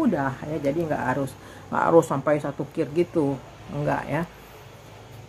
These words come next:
Jadi kira-kira itu yang bisa kita bicarakan dengan radang tenggorokan. Jadi teman-teman mungkin bisa, eh, me-, melihat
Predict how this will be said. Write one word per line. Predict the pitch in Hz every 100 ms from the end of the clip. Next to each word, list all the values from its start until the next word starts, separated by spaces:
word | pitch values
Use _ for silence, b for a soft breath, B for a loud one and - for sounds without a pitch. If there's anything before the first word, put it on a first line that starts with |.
| - - B
Jadi | B 202 208 339
kira-kira | 320 269 214 220
itu | 196 190 190
yang | 170
bisa | 160 156 147
kita | 165
bicarakan | - 143 143 196
dengan | 165 156 151 -
radang | 156 160 147
tenggorokan. | 160 151 143 147 214 262
Jadi | 226 185 254 233 185
teman-teman | - 175 170 170 190 220 240 B B B B _ _ - _ _ _ - - - - 175
mungkin | 160 185 190
bisa, | 165 151 165 151 - B B B B
eh, | - 165 165 165 160
me-, | 160 156 151 -
melihat | - 160 170 175 170